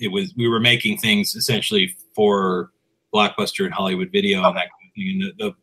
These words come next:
the, the, you know, nobody was getting eighty dollars for a V H S tape anymore, so the economics had changed.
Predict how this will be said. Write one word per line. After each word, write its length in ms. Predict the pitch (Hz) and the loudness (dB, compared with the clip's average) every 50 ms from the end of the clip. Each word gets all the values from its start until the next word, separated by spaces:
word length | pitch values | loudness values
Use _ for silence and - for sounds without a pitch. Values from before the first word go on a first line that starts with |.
| _ - | _ -4
the, 60 | 107 | -2
the, 140 | 101 95 - _ _ _ _ | -2 -2 -4 _ _ _ _
you 120 | - 117 | -2 0
know, 160 | 110 104 92 - | 0 0 0 -2
nobody 400 | - 127 127 127 139 135 131 127 | 0 2 4 6 6 6 6 6
was 140 | 117 117 113 | 6 4 4
getting 240 | 117 123 113 110 107 | 4 4 4 4 6
eighty 240 | 101 104 107 107 101 | 4 4 4 4 4
dollars 340 | 104 101 101 101 98 - - | 4 4 4 2 2 -2 -4
for 180 | - - 101 | -4 -2 -2
a 40 | 95 | 0
V 140 | 95 101 98 | 0 0 0
H 160 | 95 92 - | 0 0 -2
S 160 | 208 202 - | -4 -6 -4
tape 260 | - - 90 90 90 | -4 -4 -4 -4 -4
anymore, 380 | - 90 90 90 90 90 92 95 | -6 -8 -8 -10 -10 -10 -10 -8
so 120 | - - | -8 -6
the 200 | 95 95 98 107 | -4 -2 -2 -2
economics 540 | 104 - 104 98 95 92 95 95 95 92 - | -2 -2 -2 -2 0 -2 -2 -4 -6 -8 -12
had 120 | - - - | -18 -20 -14
changed. 520 | - - 98 98 98 95 95 - - - | -10 -6 -4 -4 -4 -4 -4 -8 -12 -20